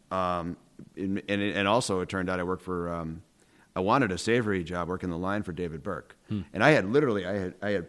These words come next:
Speaker 1: at the Arid Evans, uh, hotline in the kitchen, I had hung up two pictures of David Burke with his crew.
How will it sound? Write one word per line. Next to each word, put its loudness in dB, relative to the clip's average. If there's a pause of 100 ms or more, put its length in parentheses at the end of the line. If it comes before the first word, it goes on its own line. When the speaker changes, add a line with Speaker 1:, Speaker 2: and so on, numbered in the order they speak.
(140)
Speaker 1:
at -2
the -4
Arid 4
Evans, 2
uh, 0
hotline 2
in -2
the -2
kitchen, -2 (420)
I 4
had 2
hung 2
up 2
two 2
pictures 0
of -4
David 0
Burke 0
with -4
his -4
crew. 0